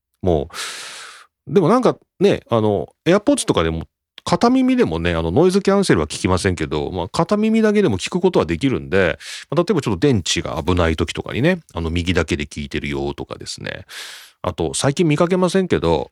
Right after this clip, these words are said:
朝ランニングしてる人とかで、こうね、あの、ワイヤーの、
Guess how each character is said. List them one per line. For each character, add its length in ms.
朝 260
ラ 140
ン 120
ニ 120
ン 140
グ 120
し 100
て 100
る 140
人 160
と 120
か 120
で、 260
こ 440
う 20
ね、 200
あ 120
の、 160
ワ 180
イ 160
ヤ 260
ー 40
の、 420